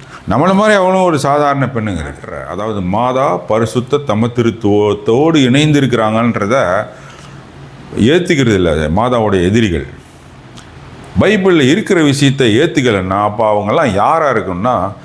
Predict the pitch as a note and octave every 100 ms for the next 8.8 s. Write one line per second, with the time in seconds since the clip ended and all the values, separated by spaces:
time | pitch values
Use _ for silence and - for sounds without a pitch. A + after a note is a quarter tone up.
0 | - - D3+ G3+ G3 B2+ A2 F#2 F#2+ F#2+
1 | - - - - - - - - - -
2 | - - - - - D3+ F3 E3 D#3+ D3+
3 | C#3+ C#3 C3+ A#2 C#3+ D#3+ D3 C3 A#2 G#2
4 | C#3 B2+ G#2 G2+ F#2+ G#2 - - - -
5 | - - - - C#3+ C3+ E3 D#3 C#3 -
6 | C#3+ C3 A2 G#2 G2+ G2+ E2+ - B2+ D#3
7 | E3 C#3+ C3 F#2+ D2+ C#2+ G#2+ F3+ E3+ -
8 | - - - - A2+ C3+ C#3+